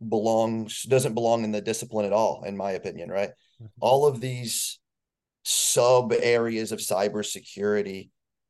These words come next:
Speaker 1: are actually the same thing, right? You have to have all of these different areas. You have to have the technology. You have to have the understanding of human behavior. You have to understand how to extract actionable intel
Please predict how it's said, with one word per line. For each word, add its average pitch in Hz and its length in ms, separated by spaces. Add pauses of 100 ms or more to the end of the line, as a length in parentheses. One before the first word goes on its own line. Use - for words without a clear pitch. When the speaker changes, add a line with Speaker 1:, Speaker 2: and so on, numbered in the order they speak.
(320)
Speaker 1:
are 113 140
actually 117 520
the 104 100
same 101 320
thing, 95 280
right? 87 220
You 98 120
have 107 200
to 117 80
have 98 100
all 110 300
of 113 80
these 104 180
different 90 340
areas. 85 300
You 107 60
have 107 100
to 107 60
have 98 120
the 90 60
technology. 98 760
You 92 120
have 107 200
to 95 80
have 98 340 (300)
the 101 100
understanding 104 540
of 90 60
human 101 260
behavior. 98 420
You 90 80
have 107 240
to 117 120
understand 98 520
how 101 140
to 90 100
extract 107 640
actionable 85 520
intel 98 520